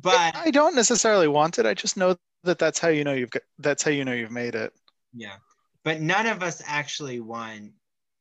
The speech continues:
Speaker 1: anyone to be stalked. So please do not, uh,
Speaker 2: <laughs>
Speaker 1: follow
Speaker 2: Good
Speaker 1: that
Speaker 2: Lord.
Speaker 1: advice.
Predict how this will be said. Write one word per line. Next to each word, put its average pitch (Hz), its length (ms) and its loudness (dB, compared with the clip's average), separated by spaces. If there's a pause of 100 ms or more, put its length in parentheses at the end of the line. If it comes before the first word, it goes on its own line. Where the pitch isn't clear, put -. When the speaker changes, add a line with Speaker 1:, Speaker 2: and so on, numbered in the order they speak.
(160)
Speaker 1:
anyone 160 520 2
to 139 180 -6
be 113 400 -8
stalked. - 800 -10 (400)
So 127 200 -8
please 196 680 -4 (960)
do 131 80 -12
not, 123 280 -4
uh, 110 140 0
Speaker 2:
<laughs> - 560 -6
Speaker 1:
follow 135 200 -6
Speaker 2:
Good 131 80 -8
Speaker 1:
that - 20 -12
Speaker 2:
Lord. 123 280 -10
Speaker 1:
advice. 214 440 -8